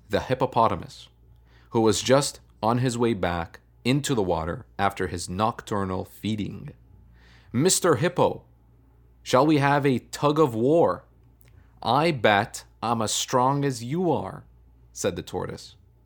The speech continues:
The hippopotamus laughed at this ridiculous idea, but agreed. The tortoise produced a long rope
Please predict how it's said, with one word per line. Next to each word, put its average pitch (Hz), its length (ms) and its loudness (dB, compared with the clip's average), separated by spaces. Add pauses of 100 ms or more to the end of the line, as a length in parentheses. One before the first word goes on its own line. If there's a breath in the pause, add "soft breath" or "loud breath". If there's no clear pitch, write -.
(720 soft breath)
The 101 80 0
hippopotamus 123 680 0
laughed 117 560 -2 (100)
at - 160 -8
this 98 200 -6
ridiculous 98 640 -4
idea, 92 500 -4 (420)
but 95 180 0
agreed. 95 560 -4 (1120 soft breath)
The - 80 -8
tortoise 131 540 2 (180)
produced 113 680 -2 (360)
a 92 80 -2
long 107 320 0
rope 107 420 2